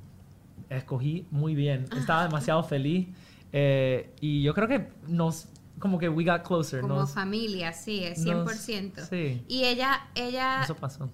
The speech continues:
Speaker 2: es muy divertida y es una niña buena, se porta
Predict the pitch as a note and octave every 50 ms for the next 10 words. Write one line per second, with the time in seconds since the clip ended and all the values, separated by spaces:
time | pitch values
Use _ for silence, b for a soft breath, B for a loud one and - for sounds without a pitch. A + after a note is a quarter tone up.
0 | - - A#3+ A#3+ A#3+ C#4 D4 C#4+ C#4+ C#4+ C4 A3+ G3+ G3 - B3+ B3 A#3 G#3+ G3
1 | G3 A#3+ C#4 - - - - - - - - - - - - - - - - -
2 | - G3 A3 A3 A3 A3 A3+ A#3+ B3+ C4+ C#4 C4+ C#4+ C#4+ C#4+ C#4+ D#4 D4+ D#4 D#4
3 | D#4 E4 D4 A#3 F#3+ G3+ C4 C#4+ - - - - - G#3 - G3+ G3+ G#3 - A#3+
4 | A#3+ B3 A#3+